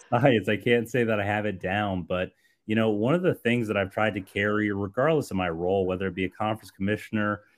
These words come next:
you know, working in the national office, or even in the teaching capacity at the University of Kansas, is just open lines of communication.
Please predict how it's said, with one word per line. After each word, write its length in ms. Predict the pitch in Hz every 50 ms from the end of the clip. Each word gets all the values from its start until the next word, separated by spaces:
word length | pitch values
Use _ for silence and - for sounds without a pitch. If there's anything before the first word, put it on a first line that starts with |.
| _ _ _ _
you 120 | 98 98 98
know, 220 | 98 98 98 98
working 320 | 92 98 104 107 101 113 107
in 60 | 104
the 80 | 98 98
national 360 | 98 101 104 - - 101 95
office, 540 | 98 98 101 101 - - 110 104 101 98 -
or 80 | 98
even 280 | 107 120 139 143 113 107
in 120 | 101 98
the 60 | 92
teaching 420 | 87 - - - 110 107 - 113 95
capacity 580 | - _ - 90 90 90 95 90 - 95 95 92
at 100 | 90 85
the 60 | 92
University 400 | 92 98 95 92 98 90 - -
of 60 | 90 - _ -
Kansas, 500 | 95 95 101 104 92 82 80 78 - -
is 140 | 92 85 82
just 240 | - 101 95 87 _ _ _ _ _ _ _ -
open 260 | 113 139 135 156 139
lines 260 | 117 113 117 120 113
of 100 | 113 101
communication. 960 | - - 98 95 98 98 90 - - 92 95 101 98 - - - 76 80 85